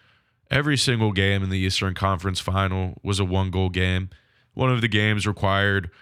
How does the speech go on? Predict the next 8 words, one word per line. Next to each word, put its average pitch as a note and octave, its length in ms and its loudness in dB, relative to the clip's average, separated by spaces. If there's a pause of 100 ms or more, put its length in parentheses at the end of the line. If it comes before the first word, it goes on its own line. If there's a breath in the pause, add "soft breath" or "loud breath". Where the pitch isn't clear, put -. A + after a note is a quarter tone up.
(260 soft breath)
quadruple G2+ 560 0
overtime. G2 720 0 (460 soft breath)
One G#2 260 0
of G2+ 120 -2
the G#2 100 0
games G2+ 420 0
required G2 440 0
overtime. F#2+ 800 0